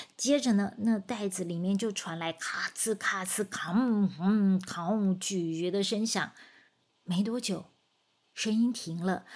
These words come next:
皮袋子又缩回原来的大小，掉在地上。宁采臣看了都傻了，小倩呢，却开心地从帘子后面跑出来说：“好了好了，没事了。”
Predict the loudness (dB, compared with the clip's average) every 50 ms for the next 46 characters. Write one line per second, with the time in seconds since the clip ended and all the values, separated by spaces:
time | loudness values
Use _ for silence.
0 | -18 -18 -20 _ _ _ -16 -8 -8 -4 -2 0 0 2 0 0 0 0 0 2
1 | 2 2 2 0 -2 -4 -4 -2 0 -2 0 0 0 0 0 2 0 0 -2 -2
2 | -4 -6 -6 -4 -4 -4 -4 -4 -8 -8 -8 -8 -6 -6 -6 -8 -8 -12 -14 -18
3 | -20 _ _ -6 -6 -4 -6 -6 -6 -8 -8 -8 -12 -12 -10 -10 -6 -4 -2 -2
4 | -2 -4 -8 -14 _ _ _ _ _ _ _ _ _ _ _ _ _ _ _ _
5 | _ _ _ _ _ _ _ _ -18 -16 -16 -14 -14 -16 -12 _ -4 -2 0 0
6 | 0 0 -2 0 0 0 0 -2 -2 -2 0 0 0 0 0 0 0 2 2 2
7 | 2 2 0 0 -2 -2 -4 -2 2 2 2 2 2 -4 -10 -16 -12 -6 -2 2
8 | 2 2 2 0 -2 -2 -2 -2 -2 -4 -2 0 0 0 0 0 0 0 0 2
9 | 2 0 0 0 0 0 -2 -2 0 0 0 0 -2 -2 -4 -4 -2 0 0 0
10 | 0 -2 -4 -8 -10 -8 -8 -4 -2 0 0 0 0 0 0 0 0 -2 -6 -10
11 | -4 0 2 2 2 0 0 2 2 4 4 2 0 -2 -2 -2 0 0 2 4
12 | 4 6 6 6 6 4 2